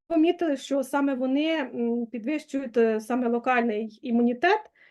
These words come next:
е, саме запальні процеси забираються в ділянці ясен. От такий цікавий момент. Е, також пробіотики корисні для серця. Е, саме, е, при захворюваннях серцевого м'яза його призначають бактерії,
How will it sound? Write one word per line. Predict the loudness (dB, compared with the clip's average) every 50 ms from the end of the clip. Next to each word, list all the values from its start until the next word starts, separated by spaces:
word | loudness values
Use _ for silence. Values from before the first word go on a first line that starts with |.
| _ _ -20 _ _ -8
е, | -4 -2 -2 0 -2 -2 -2 -2 -2 -2 -4 -6
саме | -8 -8 -4 0 2 4 6 6 6 4 4
запальні | 2 2 2 2 2 2 2 2 2
процеси | 0 -2 -4 -2 -2 -2 -2 -2 -2 -2 -2 -2 -2
забираються | 0 0 0 0 2 2 2 0 0 -2 -4 -4 -4 -4
в | -4 -6 -6 -4 -4 -2 -2 -2 -2 -4
ділянці | -2 0 0 2 2 4 2 2 0 -2 -4 -4
ясен. | -2 -4 -4 -6 -8 -12 -14 -14 -12 -12 -12 -12
От | -10 -8
такий | -8 -4 -2 -2 -2 -2
цікавий | -2 -4 -2 0 2 2 4 4
момент. | 4 4 4 2 0 -2 -6 -10 -14 -18 -20 _ _ _ _ _ _ _ _ -20 -20 -20 -20 -20 -20 _ -6
Е, | -4 -2 -2 0
також | 0 2 4 4 2 4
пробіотики | 4 4 4 6 6 6 6 6 4 4 2 2 0 -2
корисні | 0 0 2 2 4 2 2 2 0 0 0
для | 2 4 4 4 4 4
серця. | 2 0 2 2 2 2 0 -2 -2 0 0 0 0 -4 -10 _ _ _ _ _ _ _ _ _ _ _ _ _ _ _ _ _ _ _ _ -2 2
Е, | 2 2 2 2 -2 -6 -8 -10 -8 -4 -4 -4 -4
саме, | -6 -4 0 2 2 4 2 2 0 0 0
е, | 0 2 2 2 0
при | 0 0 0 0 0
захворюваннях | 0 -2 -4 -4 -2 0 0 2 2 0 0 0 -2 -4
серцевого | -4 -6 -8 -6 -4 -2 0 0 0 0 0 2 2
м'яза | 2 2 2 2 2 0 0 0 -2
його | 0 0 -2 -2 -4
призначають | -4 -6 -6 -4 -2 -4 -2 -2 -2 -2 -2 -2 -2 -4
бактерії, | -6 -6 -6 -6 -4 0 0 0 0 0 0 0 0 -2 -2